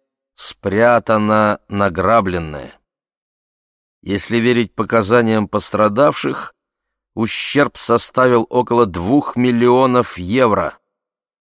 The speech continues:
Полтора миллиона драгоценностей и часы, триста тысяч кож галантерея. Остальное —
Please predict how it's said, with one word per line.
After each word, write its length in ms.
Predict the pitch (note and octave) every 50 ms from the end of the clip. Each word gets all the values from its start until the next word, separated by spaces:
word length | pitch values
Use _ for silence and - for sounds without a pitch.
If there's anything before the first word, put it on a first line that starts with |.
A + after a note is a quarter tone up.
| _ _ _
Полтора 480 | - G2 G#2 G2+ - A2+ A#2 B2+ B2+ B2+
миллиона 420 | A#2+ A#2+ A#2 A#2+ A#2+ A#2+ A2+ A2
драгоценностей 1120 | G2+ G2+ G#2 G#2 G2 G#2+ G2 - - - B2+ A#2+ A2+ G#2+ G#2+ G2+ - - - A2+ G2+ - _
и 120 | - G#2+
часы, 580 | G2 - G2 F#2+ - - C3+ C#3 C#3+ C#3 G#2+ - _ _ _ _ _ _ _ _
триста 500 | - G#2 B2+ C#3+ - - - - A#2+ G#2
тысяч 520 | - - C#3 C3+ - - A#2+ A#2 - -
кож 260 | - - B2+ C3 G#2
галантерея. 760 | G2+ G#2 A#2 A#2+ A#2 G#2+ - A#2 A#2 B2+ A#2+ A2 F#2 C#2+ - - _ _ _ _ _ _ _ _ _ _ _ _ _ _ _ _
Остальное — 840 | F#2+ F2+ - - G2+ G2+ G2+ G#2+ A#2+ B2+ B2+ B2 A#2 A2 G2+ -